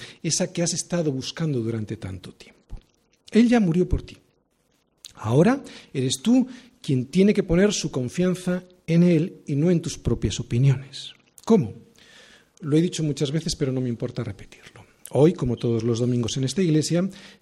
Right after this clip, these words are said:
te ha sido revelada la palabra de Dios. Y yo te he servido lo mejor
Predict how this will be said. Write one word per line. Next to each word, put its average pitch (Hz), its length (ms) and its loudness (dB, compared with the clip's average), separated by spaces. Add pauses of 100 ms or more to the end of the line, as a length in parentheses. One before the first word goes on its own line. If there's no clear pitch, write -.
te 165 100 2
ha 170 60 4
sido 196 320 4
revelada 147 580 2
la 120 160 -4
palabra 120 500 -2 (160)
de 117 220 -6
Dios. 107 460 -4 (420)
Y 147 140 -4
yo 196 200 4
te 196 120 0
he - 20 2
servido 151 420 0
lo 127 80 0
mejor 180 320 -6